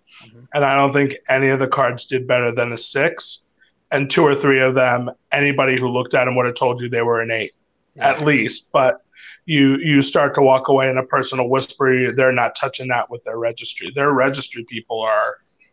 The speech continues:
Speaker 2: are rabid. So if, if you are a fan of,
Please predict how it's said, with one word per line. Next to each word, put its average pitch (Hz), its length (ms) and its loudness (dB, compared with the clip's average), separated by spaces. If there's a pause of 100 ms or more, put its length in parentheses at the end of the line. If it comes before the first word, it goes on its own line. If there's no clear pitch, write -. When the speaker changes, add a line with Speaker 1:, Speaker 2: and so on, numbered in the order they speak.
(140)
Speaker 2:
are 113 240 2
rabid. 113 580 0 (460)
So 135 300 2
if, 127 380 2 (140)
if 143 360 -2 (140)
you 156 260 4
are 143 380 4
a 127 60 -6
fan 139 360 0
of, 127 280 0